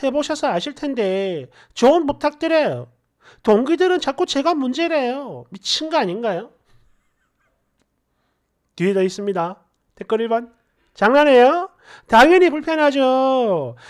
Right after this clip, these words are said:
윗사람들이 은연중에 비교질 할 테니까요. 님도 인정받고 싶어서 그러는 거 아닌가요? 그러면 그렇게 윗사람들 인정을 받는 만큼 주변 동기들 미움도 당연히 네가 감당을 해야죠. 네가 한 거니까.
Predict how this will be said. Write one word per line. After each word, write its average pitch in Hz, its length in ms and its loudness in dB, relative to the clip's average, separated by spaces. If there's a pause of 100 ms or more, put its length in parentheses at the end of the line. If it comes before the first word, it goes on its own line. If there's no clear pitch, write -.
(180)
윗사람들이 294 1120 2
은연중에 285 720 -2
비교질 277 440 -6
할 254 100 -8
테니까요. 233 1120 -4 (340)
님도 330 340 2
인정받고 285 500 -4
싶어서 285 440 -6
그러는 285 360 -2
거 302 80 2
아닌가요? 269 640 -2 (580)
그러면 311 500 2 (320)
그렇게 330 400 2
윗사람들 269 680 0
인정을 302 360 2
받는 233 280 -4
만큼 269 720 -4 (220)
주변 311 460 -2
동기들 269 460 -4
미움도 294 440 -2
당연히 240 400 -4
네가 233 240 -4
감당을 269 520 0
해야죠. 254 1000 -2
네가 254 220 -2
한 294 140 -4
거니까. 202 1040 -2